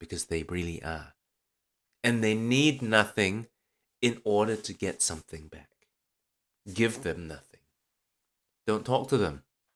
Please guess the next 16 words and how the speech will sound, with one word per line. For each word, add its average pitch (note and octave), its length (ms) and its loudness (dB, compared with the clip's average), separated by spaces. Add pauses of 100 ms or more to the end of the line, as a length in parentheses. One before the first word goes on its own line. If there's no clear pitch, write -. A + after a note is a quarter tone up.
(1400)
It's B2+ 140 2
fine. G3+ 500 6 (120)
Don't A3+ 220 6
worry D4 260 10
about A#3+ 280 10
it. G#2+ 240 6 (500)
They D3 120 10
love C#3+ 280 6
you D3 100 -4
just B2+ 240 -4
the G2+ 80 -6
same. E2+ 440 2 (460)
Okay? F3 380 6 (480)
They're G#2+ 140 2
an G2 200 -2
introvert. G#2+ 600 0